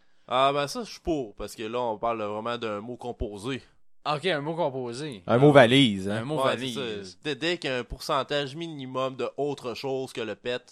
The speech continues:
Speaker 1: là, c'est correct.
Speaker 2: Ok, ok, ok, c'est bon. Euh, des, comme des pets de sœur, t'as, t'as ça, t'es cent pour cent pour.
Speaker 1: Ouais, cent pour cent pour.
Speaker 2: Ouais, ouais, je
Speaker 1: En plus,
Speaker 2: comprends
Speaker 1: c'est
Speaker 2: ça.
Speaker 1: bon.
Speaker 3: Ah, pis ti-, ti-pet.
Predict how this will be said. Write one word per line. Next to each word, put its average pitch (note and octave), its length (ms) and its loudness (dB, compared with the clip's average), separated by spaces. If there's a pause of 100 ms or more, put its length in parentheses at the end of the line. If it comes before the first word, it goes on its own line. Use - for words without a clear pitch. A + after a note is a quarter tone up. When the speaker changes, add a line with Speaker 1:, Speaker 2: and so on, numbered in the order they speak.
(120)
Speaker 1:
là, A#2+ 180 -10
c'est G#2+ 160 -12
correct. F2+ 400 -16 (200)
Speaker 2:
Ok, B2+ 160 -6 (100)
ok, D3+ 120 -4 (300)
ok, C#3+ 140 -8 (100)
c'est - 140 -10
bon. F2 260 -6
Euh, F2 60 -10
des, G#2+ 80 -12
comme A#2+ 120 -8
des B2 140 -8
pets C#3+ 160 -4
de C3 100 -4
sœur, D3+ 320 0
t'as, B2+ 140 -4
t'as C3+ 120 -2
ça, D#3 180 -4
t'es A2+ 200 -10 (500)
cent D#3+ 200 -2
pour C#3 100 -10
cent A#2+ 160 -6 (240)
pour. C3+ 140 -6
Speaker 1:
Ouais, G2+ 260 -2
cent B2 160 -2
pour - 80 -12
cent A#2+ 180 -4
pour. G#2 260 -10 (140)
Speaker 2:
Ouais, B2+ 120 -6
ouais, G2+ 180 -6
je - 80 -16
Speaker 1:
En A2 140 -4
plus, B2 100 -6
Speaker 2:
comprends A2 120 -4
Speaker 1:
c'est G#2+ 40 -2
Speaker 2:
ça. G2+ 60 -4
Speaker 1:
bon. F#2+ 120 -6 (560)
Speaker 3:
Ah, E3+ 540 8
pis A#2+ 120 -8
ti-, - 340 -2
ti-pet. - 580 4